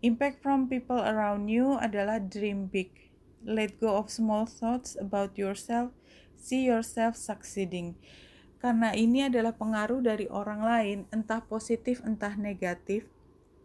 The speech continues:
Barangkali orang lain juga mengarahkanmu pada mimpi-mimpi, pada pemahaman, bisa salah, bisa tidak. Tapi itu berpengaruh pada bagai-, kam-,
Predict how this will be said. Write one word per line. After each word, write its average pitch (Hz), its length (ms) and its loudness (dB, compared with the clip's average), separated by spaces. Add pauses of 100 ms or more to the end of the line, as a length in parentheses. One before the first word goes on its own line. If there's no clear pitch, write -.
(460)
Barangkali 233 480 2
orang 226 320 0
lain 233 240 2
juga 196 240 -2
mengarahkanmu 190 1400 -2
pada 208 560 0 (560)
mimpi-mimpi, 220 1160 0
pada 208 280 -2
pemahaman, 196 880 -2 (400)
bisa 208 440 -2
salah, 190 480 -4
bisa 196 400 -4
tidak. 185 520 -6 (1300)
Tapi 247 320 -2
itu 240 80 -2
berpengaruh 202 640 -4
pada 208 320 -4
bagai-, 185 320 -4
kam-, 185 280 -6